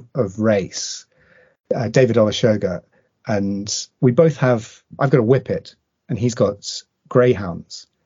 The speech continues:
And I said, "You know, sometimes you ca-, I just wanna write a book about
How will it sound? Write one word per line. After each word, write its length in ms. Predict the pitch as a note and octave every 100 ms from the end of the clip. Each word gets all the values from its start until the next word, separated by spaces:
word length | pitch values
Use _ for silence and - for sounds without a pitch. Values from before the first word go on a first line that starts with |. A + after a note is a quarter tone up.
| -
And 140 | A2+ B2+
I 80 |
said, 360 | A#2+ - A#2+ -
"You 100 | C#3
know, 120 | G#2
sometimes 440 | F#2+ E3+ E3+ D#3 B2
you 60 |
ca-, 200 | A2 A#2+ -
I 80 | A#2
just 220 | A#2 -
wanna 160 | A#2 A2
write 200 | G#2 -
a 40 |
book 220 | F#2+ G2+
about 320 | - E2+ E2+